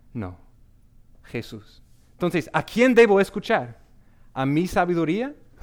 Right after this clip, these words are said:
¿A mis deseos? ¿A mis planes por mi vida? No. ¿A quién debo escuchar? A Él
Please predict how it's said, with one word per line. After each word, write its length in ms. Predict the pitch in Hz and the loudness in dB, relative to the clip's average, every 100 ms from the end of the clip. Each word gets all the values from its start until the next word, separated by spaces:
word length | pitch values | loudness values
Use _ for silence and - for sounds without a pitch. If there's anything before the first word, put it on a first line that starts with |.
| - - - - - | -12 -14 -20 -20 -10
¿A 140 | 139 | -2
mis 240 | 151 196 160 | 0 0 0
deseos? 480 | 170 165 185 240 190 | 0 2 2 2 0
¿A 60 | |
mis 160 | 160 190 | -2 0
planes 340 | 180 175 226 | 4 4 2
por 160 | 226 190 | 0 0
mi 100 | 170 | 0
vida? 480 | 180 240 294 277 - | 0 0 0 -2 -4
No. 340 | 170 151 104 - | 0 0 -2 -8
¿A 140 | - 139 | -4 -4
quién 300 | - 214 233 | 0 0 4
debo 260 | 214 214 | 6 6
escuchar? 580 | 196 - 170 202 262 254 - - - - - - - - - - | 2 0 -2 2 0 -2 -18 -20 -20 -20 -20 -20 -20 -20 -20 -10
A 220 | 135 131 | -6 -4
Él 300 | 262 135 131 | -4 -8 -12